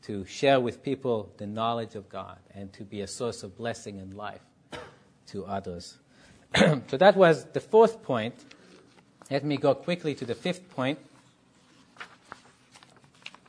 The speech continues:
And, uh, this one is really, uh, uh, th-, there was, there was another intent in this passage besides of singing the praises of John the Baptist. Jesus was talking here to people who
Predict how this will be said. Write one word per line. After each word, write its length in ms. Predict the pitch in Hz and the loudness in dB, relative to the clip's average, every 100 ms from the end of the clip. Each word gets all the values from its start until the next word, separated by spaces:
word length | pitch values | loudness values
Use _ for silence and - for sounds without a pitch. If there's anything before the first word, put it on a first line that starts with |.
| _ _ - - - _ _ _ - - - _ | _ _ -20 -20 -20 _ _ _ -20 -20 -20 _
And, 280 | 127 123 120 | 0 0 4
uh, 220 | 123 117 | 4 4
this 280 | 120 214 214 | 6 2 4
one 360 | 175 156 160 202 - - - _ - _ - | 4 4 4 0 -12 -20 -20 _ -20 _ 0
is 200 | 139 135 | 2 4
really, 460 | 190 233 208 190 | 6 10 10 10
uh, 120 | 165 170 | 6 2
uh, 160 | 175 - - _ - 170 | 0 -4 -12 _ -20 -8
th-, 140 | 196 - | -4 2
there 100 | 190 | 8
was, 280 | 196 180 - | 8 8 2
there 120 | 185 | 2
was 180 | 190 175 | 4 4
another 320 | 185 233 220 | 6 6 6
intent 440 | 180 143 185 175 160 | 4 2 -2 -2 -4
in 100 | 139 | -4
this 160 | 123 | -4
passage 520 | - 165 147 - 101 92 | -4 2 2 0 -8 -8
besides 640 | 120 - 156 151 156 156 - _ _ _ _ - | -10 -4 2 2 2 -2 -18 _ _ _ _ -4
of 260 | 123 117 | -2 -2
singing 460 | - 180 185 170 151 | -6 -6 -4 -2 -2
the 100 | 143 | -4
praises 380 | - 139 131 127 | -2 -2 -2 -6
of 100 | 113 | -4
John 220 | 127 120 | -4 -4
the 60 | 117 | -4
Baptist. 580 | 127 131 - 110 - | -2 -2 -2 -8 -10
Jesus 320 | - 233 180 143 | -8 -6 -6 -4
was 160 | 127 | -6
talking 400 | - 185 185 156 | -4 -4 -4 -6
here 140 | 127 117 | -8 -8
to 140 | 110 | -10
people 380 | - 170 - 113 | -10 -10 -8 -8
who 240 | 117 107 | -8 -10